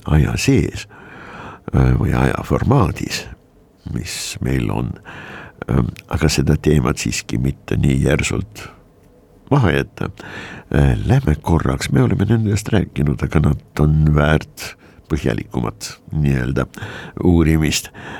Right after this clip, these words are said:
Äh, sellise lindude liigi paarile, kusjuures paari, pa-, pa-, paari moodustavad need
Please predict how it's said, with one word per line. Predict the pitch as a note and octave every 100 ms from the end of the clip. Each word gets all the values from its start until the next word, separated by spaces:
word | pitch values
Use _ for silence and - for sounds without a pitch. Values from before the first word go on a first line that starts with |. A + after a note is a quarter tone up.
| - -
Äh, | C2+ -
sellise | - G#2+ G#2 D#2 E2 D2+
lindude | E2 D2+ D2 D#2 D#2 E2+ D#2 - D#2+ D2+
liigi | C#2+ G2 E2+ D#2+ D#2
paarile, | - - C#3 - E2 C#2+ - - -
kusjuures | C#2+ - E2 C2 D2+ - -
paari, | A2+ B2 G#2 D3 - _ _ - - - - - - -
pa-, | - F2 - - - -
pa-, | - - -
paari | B2 E3+ D3+ F2+
moodustavad | F#2+ B2+ G2+ - - E2 D#2+ F#2
need | D2+ A1+ -